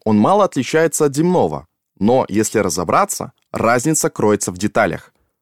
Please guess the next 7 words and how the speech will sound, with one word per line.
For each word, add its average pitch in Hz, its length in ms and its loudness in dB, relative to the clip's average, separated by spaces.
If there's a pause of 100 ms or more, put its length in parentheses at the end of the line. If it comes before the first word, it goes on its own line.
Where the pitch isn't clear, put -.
(140)
Турист 120 540 0 (200)
должен 135 420 2
иметь 139 240 2 (120)
толстый 165 380 2
кошелек, 151 560 0 (240)
отменное 135 480 2
здоровье 117 640 2